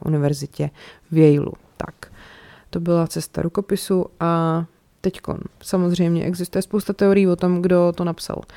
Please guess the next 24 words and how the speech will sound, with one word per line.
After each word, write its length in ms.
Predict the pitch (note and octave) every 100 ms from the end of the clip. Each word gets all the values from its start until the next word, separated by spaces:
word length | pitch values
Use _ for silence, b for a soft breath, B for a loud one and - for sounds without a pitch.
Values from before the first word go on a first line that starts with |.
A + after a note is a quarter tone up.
| B B -
Moje 200 | F#3 F#3+
teorie 360 | G3 F#3+ F#3
je, 80 | F3
že 80 | F3
to 100 | F3+
napsali 320 | F3 - F#3+
mimozemšťani, 680 | F3+ F3 E3+ E3+ - E3+ E3
ale 140 | F3 F3
tím 140 | F#3
se 140 | -
ku 100 | F#3
podivu 300 | F#3 F#3 F3+
nikdo 260 | F#3 F3+ F3+
moc 180 | F#3 -
nezabývá. 520 | F3 E3+ E3+ D#3+ - - b b b b b b _
Eh, 640 | E3+ F3+ F3+ F3 E3+ E3+ - _ _
těch 140 | G#3 G3
dohadů 520 | G3 F#3+ F#3 G3 G3+
nebo 360 | F#3+ F3 E3+ E3 - -
těch 200 | F3+ F#3
jako 180 | F3
typů 340 | D#3+ F3 F#3 F3+
je 100 | D#3+
spousta 600 | - F3+ G3 - G3+